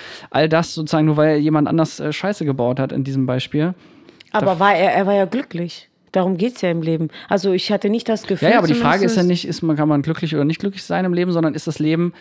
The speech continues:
Speaker 1: manchmal nicht auch schwer? Das ist ja meine These, die ich vertrete.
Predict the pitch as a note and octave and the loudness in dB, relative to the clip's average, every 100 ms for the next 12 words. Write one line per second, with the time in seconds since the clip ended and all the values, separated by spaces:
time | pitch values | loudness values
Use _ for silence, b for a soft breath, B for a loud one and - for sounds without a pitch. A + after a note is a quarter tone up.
0 | B - D3+ - E3 D#3+ A#2 D#3 - D3+ | B -2 -2 0 0 0 -2 -4 -2 -2
1 | A#2 C#3+ D3+ C#3+ D#3 D3+ D3+ D3 C3+ C3+ | -2 -2 -6 -8 -4 -2 0 0 -2 -2
2 | C3 B2+ C3+ - - C3+ - - C#3+ C3+ | -4 -4 -8 -12 -12 -12 -12 -10 -6 -6
3 | C#3 C#3 | -6 -8